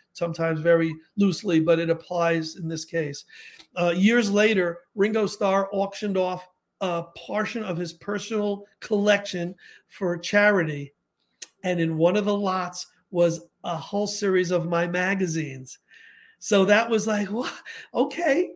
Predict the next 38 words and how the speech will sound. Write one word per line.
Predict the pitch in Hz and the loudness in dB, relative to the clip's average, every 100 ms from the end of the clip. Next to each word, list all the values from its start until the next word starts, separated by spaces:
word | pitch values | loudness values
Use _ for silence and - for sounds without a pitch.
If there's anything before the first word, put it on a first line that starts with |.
| - | -14
great. | - 220 302 349 196 | -4 2 4 4 0
This | 202 - | -4 -4
proves | - 277 254 | 0 2 4
that | 226 214 | 4 4
he | 226 | 2
got | 208 214 - | 0 0 2
my | 220 | 0
magazine." | 220 226 254 233 190 185 180 | 2 2 2 0 0 -2 -2
You | |
know, | 196 208 | -2 0
I | 208 190 | 2 2
always | 202 214 220 | 2 0 -4
sent | 214 208 | -4 -4
it | 208 196 | -6 -8
to | |
all | 190 202 | -6 -4
the | |
guys, | 190 190 190 190 | -2 -2 0 -2
and | 180 | -4
I | 170 | -6
would | 175 | -6
send | - 180 | -8 -8
it | 185 - - _ | -8 -10 -20 _
to | - 196 | -4 0
Yoko, | 185 185 165 185 165 165 - - | 2 0 0 0 0 -4 -12 -14
and | 196 | -4
Yoko | 185 185 190 | 0 0 2
would | 185 185 | 2 4
always | 185 185 - | 2 2 -2
follow | 185 175 175 | -4 -2 -2
with | 175 | -2
a | |
Christmas | 165 - 180 190 180 165 | -6 -6 -6 -6 -8 -8
card | - 175 175 170 | -8 -4 -2 0
or | 165 | -2
a | |
thank | 160 190 175 165 | -2 -2 -4 -2
you. | 175 165 | -4 -4